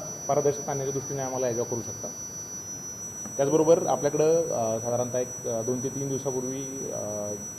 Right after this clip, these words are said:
जे ग-, कावळ्यांची डेथ झाल्या होत्या, कावळ्यांच्या डेथ झाल्यानंतर आपल्याला जे, अ, कावळ्यांचं जे आपण, अ, पोस्टमॉर्टम केलं, तर त्याच्यामध्ये जो एच फाईव्ह एन वन किंवा जे आपण बर्ड फ्लू कॉमन भाषेमध्ये म्हणतो, तर जिल्हाधिकारी साहेबांनी याबाबत मग ते आपला जो कंबर तलाव एरिया आहे आणि हुतात्मा गार्डन,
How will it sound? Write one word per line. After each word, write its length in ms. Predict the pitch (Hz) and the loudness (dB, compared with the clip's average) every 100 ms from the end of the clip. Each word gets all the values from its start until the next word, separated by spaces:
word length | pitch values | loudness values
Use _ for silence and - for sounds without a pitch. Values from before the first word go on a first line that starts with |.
| 101 101 110 | -8 -4 -4
जे 60 | |
ग-, 580 | 117 117 113 113 110 113 113 | 0 2 2 0 -2 -4 2
कावळ्यांची 320 | 117 120 120 | 4 4 4
डेथ 140 | 120 | 2
झाल्या 260 | 117 117 117 | 2 0 0
होत्या, 200 | 120 143 | 0 -2
कावळ्यांच्या 460 | 131 113 117 113 | -2 -2 -2 -2
डेथ 80 | 117 | -2
झाल्यानंतर 480 | 113 117 113 110 120 | -2 -2 -2 -2 -2
आपल्याला 340 | 107 117 117 | 0 -2 -2
जे, 300 | 110 117 120 110 101 101 101 - | -2 -4 -6 -8 -10 -10 -10 -6
अ, 220 | 104 101 | -4 -2
कावळ्यांचं 440 | 101 113 120 117 120 | 0 2 2 0 -2
जे 380 | 123 123 127 - | 0 0 -2 -4
आपण, 400 | 110 120 117 113 | -4 -4 -4 -4
अ, 180 | 107 104 | -4 -2
पोस्टमॉर्टम 500 | 127 139 139 127 113 | -2 0 0 0 -2
केलं, 180 | 110 - | -2 -2
तर 40 | 120 | -4
त्याच्यामध्ये 460 | 117 127 127 131 | -2 -2 2 2
जो 280 | 123 131 143 | 2 0 0
एच 140 | 139 - | -2 -2
फाईव्ह 340 | - 135 135 | 0 2 4
एन 100 | 135 | 2
वन 100 | 127 - - - - | 0 -2 -10 -10 -6
किंवा 140 | 120 117 | -2 2
जे 80 | 120 | 2
आपण 180 | 123 | 0
बर्ड 180 | 131 131 | 2 2
फ्लू 180 | 131 139 | 2 0
कॉमन 300 | 139 127 131 | 2 2 2
भाषेमध्ये 380 | 120 104 120 117 | 0 0 -2 -2
म्हणतो, 220 | 104 107 98 90 - - 120 | -4 -4 -6 -10 -12 -8 -6
तर 180 | 113 | -2
जिल्हाधिकारी 460 | 113 127 131 139 143 | 0 4 4 4 0
साहेबांनी 320 | 139 131 135 | 0 -4 -2
याबाबत 260 | 131 127 135 - | -2 -2 -2 -6
मग 240 | 135 - | -10 -2
ते 160 | 135 131 | 2 2
आपला 180 | 123 123 | 2 0
जो 100 | 135 | 0
कंबर 300 | 135 135 139 | 2 4 8
तलाव 260 | 139 139 | 8 8
एरिया 240 | 143 139 139 | 8 6 2
आहे 120 | 156 | 2
आणि 80 | 202 | 0
हुतात्मा 340 | 143 127 123 | 2 2 2
गार्डन, 220 | 107 98 | 0 -2